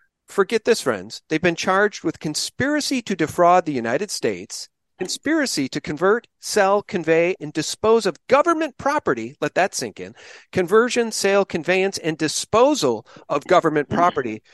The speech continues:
and aiding and abetting. Again, Albert Bourla walks free on the streets of Davos as he serves his New World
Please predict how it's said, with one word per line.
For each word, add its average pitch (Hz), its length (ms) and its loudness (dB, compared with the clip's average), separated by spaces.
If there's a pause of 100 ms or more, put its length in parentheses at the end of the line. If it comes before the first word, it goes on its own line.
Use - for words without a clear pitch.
(220)
and 180 240 0
aiding 220 440 0
and 165 140 0
abetting. 139 460 2 (520)
Again, 175 500 2 (260)
Albert 180 340 4
Bourla 165 540 4
walks 135 420 0
free 139 560 -4 (220)
on 151 100 0
the 151 60 -4
streets - 360 -6
of 139 120 -4
Davos 143 500 2
as 139 200 -6
he 165 100 -6
serves 165 400 0
his 139 200 -8
New 160 140 -2
World 147 320 2